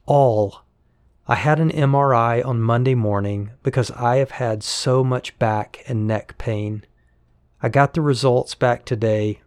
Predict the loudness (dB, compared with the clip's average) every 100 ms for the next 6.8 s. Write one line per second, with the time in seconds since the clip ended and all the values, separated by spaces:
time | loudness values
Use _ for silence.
0 | _ 0 0 0 -6 -12 -2 0 0 0
1 | -2 -4 -2 0 0 -2 -4 -4 -8 -12
2 | _ _ _ _ _ _ 0 4 6 6
3 | 2 -2 -4 -4 -10 _ _ _ _ -4
4 | 0 0 0 -2 0 0 0 -6 -4 -2
5 | 0 0 2 0 0 -4 -6 -4 -4 -6
6 | -4 -2 -4 -8 -10 -8 -8